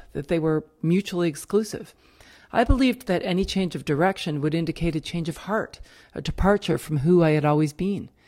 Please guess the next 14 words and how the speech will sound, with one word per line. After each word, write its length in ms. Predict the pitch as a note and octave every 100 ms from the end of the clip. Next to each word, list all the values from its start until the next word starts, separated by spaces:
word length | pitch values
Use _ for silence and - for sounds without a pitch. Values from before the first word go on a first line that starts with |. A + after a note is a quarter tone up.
| _ - _ _ _ _ _ -
I 140 | G3+
am 100 | C#4+
happy 300 | C#4 D#4+ D#4
to 60 | C4+
report 520 | C4 C4 C#4 F#3+ B3+
that 160 | F#3
not 240 | F#3+ G#3 -
only 400 | A3+ D4 D4+ G3
is 140 | D#3+
it 120 | D3+ -
possible 420 | E3+ E3+ E3+ C3+
to 120 | -
do 140 | D3+
both, 440 | C#3 E3+ E3+ -